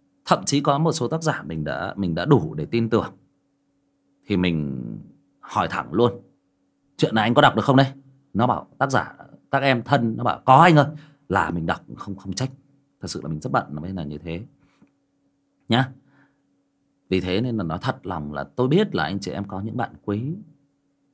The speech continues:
có những bạn tin tưởng thì nhờ mình tư vấn chuyện. Nhưng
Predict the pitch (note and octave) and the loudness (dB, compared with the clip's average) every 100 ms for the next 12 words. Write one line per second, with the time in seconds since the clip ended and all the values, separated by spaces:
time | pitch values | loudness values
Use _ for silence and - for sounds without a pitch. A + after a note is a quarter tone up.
0 | _ - A2+ B2 - - B2+ A#2 F#2+ - | _ -6 -2 0 0 0 0 0 -2 -4
1 | - _ _ - D#2+ C#2+ D#2 F2 D#2 D2 | -18 _ _ -20 -14 -8 -2 0 0 -2
2 | D2 C#2 G2+ G2 F#2+ - B2 - - D3 | -8 -8 -6 -4 -6 -4 -4 -4 0 4
3 | G3+ F3+ | 4 2